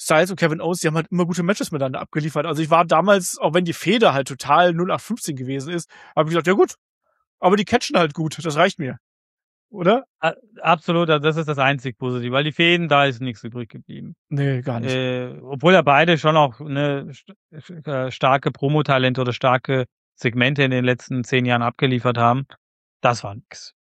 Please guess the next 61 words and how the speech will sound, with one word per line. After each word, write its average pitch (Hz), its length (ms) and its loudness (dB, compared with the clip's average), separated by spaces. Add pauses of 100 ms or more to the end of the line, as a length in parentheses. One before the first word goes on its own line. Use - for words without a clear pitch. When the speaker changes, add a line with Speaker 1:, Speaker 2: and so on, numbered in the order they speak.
(360)
Speaker 2:
Man 143 180 0
erinnert 151 220 2
sich 139 140 -2
nur 143 100 4
an 135 60 0
die 127 60 -2
Matches 139 600 0 (580)
und 127 160 -6
mehr 127 180 2
auch 117 120 0
nicht. 135 320 -4
Ich - 20 -8
meine, 135 220 2
dann 139 500 -4
ging's 143 240 -6
ja 143 120 2
so 135 40 0
ein 127 100 -2
bisschen, 143 760 -6 (160)
dann 147 280 -6
kam 139 220 0
ja 139 60 4
leider 139 340 4
auch 139 120 4
so 135 340 -2
eine 131 240 -4
Fehde 143 260 0
mit, 135 240 -4
gegen 131 220 -6
Baron 131 260 2
Corbin. 143 720 2 (720)
Speaker 1:
<laughs> - 400 -12
Speaker 2:
Ja, 135 340 -2
ich 131 300 -16
weiß 147 160 4
nicht, 143 120 0
wie 143 80 -2
der 143 120 6
es - 80 -2
geschafft 139 380 0
hat, 139 120 0
so - 80 -4
lange 135 220 0
überhaupt 131 220 -2
bei 135 60 -2
der 131 140 -4
W 127 80 -6
W 131 120 -4
E 135 40 -6
zu 139 180 -12
bleiben. 139 420 -4 (460)
Speaker 1:
Ah, 180 220 -6
was 156 140 -2
macht 180 180 4
der? 156 60 4
Speaker 2:
Äh, - 40 -8
Speaker 1:
Kriegen 175 120 2
wir 151 80 2
vielleicht 160 160 2
nochmal 147 160 0
zurück? 175 320 -2